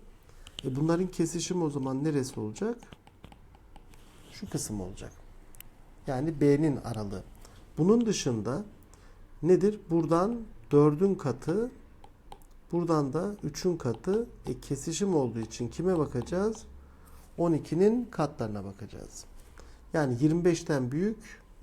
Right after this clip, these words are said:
dokuz yüzden küçük on ikinin katları. Kim var? Yirmi beşten büyük olacaksa on ikinin katı kim var? Otuz altı var. Sonra kim var? Kırk sekiz var. Bu şekilde devam edeceğiz.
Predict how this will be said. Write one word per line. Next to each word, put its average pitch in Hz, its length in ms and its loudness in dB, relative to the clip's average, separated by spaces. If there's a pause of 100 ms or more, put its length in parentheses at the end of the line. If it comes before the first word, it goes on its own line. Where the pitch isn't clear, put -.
(120)
dokuz 156 260 0
yüzden 113 260 -2
küçük - 300 -8
on 160 120 2
ikinin 156 340 -2
katları. 117 500 -4
Kim 147 340 0
var? 175 260 -4 (960)
Yirmi 143 140 4
beşten 127 480 0 (520)
büyük 131 240 0
olacaksa 101 560 -4
on 151 180 -2
ikinin 123 240 -6
katı 107 320 -8
kim 127 280 -4
var? 180 160 -4
Otuz 156 500 -6
altı 117 420 -6
var. 139 300 -6 (540)
Sonra 135 360 -2
kim 113 260 -6
var? 170 280 -4 (720)
Kırk 165 420 -6
sekiz 107 560 -8
var. - 400 -10 (1000)
Bu 170 80 -4
şekilde 127 460 -4
devam 135 320 0
edeceğiz. 127 580 -2